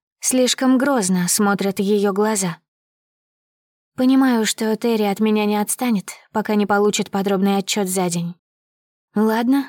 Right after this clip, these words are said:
у нее имелись на это все права. Смысла врать нет.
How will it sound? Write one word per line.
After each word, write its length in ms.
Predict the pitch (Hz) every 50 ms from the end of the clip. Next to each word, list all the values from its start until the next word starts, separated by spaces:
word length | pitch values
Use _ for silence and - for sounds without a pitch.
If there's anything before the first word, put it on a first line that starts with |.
| - -
у 120 | - 214 220
нее 400 | 220 220 220 208 226 262 294 294
имелись 440 | 269 226 220 226 226 240 233 -
на 200 | - 240 226 220
это 140 | 214 - 226
все 200 | 214 - - 202
права. 420 | 190 - 220 214 185 175 165 165 - _ _ _ _ _ _ _ _ _ _ -
Смысла 540 | - - 262 262 262 247 - - 226 220 214
врать 300 | 220 220 214 214 214 226
нет. 400 | 233 240 214 208 - - -